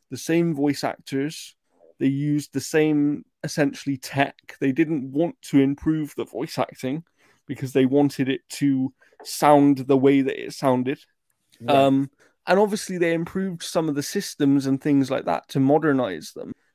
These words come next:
Speaker 1: But ultimately they wanted it to feel like the same game. And
Speaker 2: Mm-hmm.
Speaker 1: That's what ultimately hurt it. But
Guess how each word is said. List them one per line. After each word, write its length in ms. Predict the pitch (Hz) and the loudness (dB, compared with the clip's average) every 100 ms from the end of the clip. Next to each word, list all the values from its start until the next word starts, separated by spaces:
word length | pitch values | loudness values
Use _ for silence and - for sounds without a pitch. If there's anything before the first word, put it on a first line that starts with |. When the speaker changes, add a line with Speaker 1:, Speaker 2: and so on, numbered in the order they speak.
| _ | _
Speaker 1:
But 120 | - - | -2 2
ultimately 580 | 180 180 - 156 - 143 | 2 2 0 -2 2 2
they 140 | 135 135 | 4 4
wanted 540 | 131 156 156 - 135 | 2 0 0 -4 -4
it 160 | - - | -6 -8
to 100 | 131 | -10
feel 480 | - - 156 147 139 | -10 -2 2 2 2
like 300 | 131 - _ | 0 -4 _
the 80 | 131 | -10
same 360 | - 135 131 131 | -4 0 2 2
game. 360 | 131 151 185 - _ _ _ _ _ - | 0 -2 -6 -10 _ _ _ _ _ 2
And 480 | 151 143 143 147 | 4 4 4 0
Speaker 2:
Mm-hmm. 60 | 135 - _ _ _ - | -2 -10 _ _ _ -14
Speaker 1:
That's 640 | 156 165 180 - 180 - - | 2 4 4 2 -8 -12 -12
what 380 | 160 139 143 180 - | -6 2 4 4 4
ultimately 640 | 165 - 151 143 139 139 | 0 0 -2 -2 -2 -6
hurt 520 | - 220 320 - - | -2 0 0 -2 0
it. 160 | 139 - | 0 2
But 120 | 120 | 0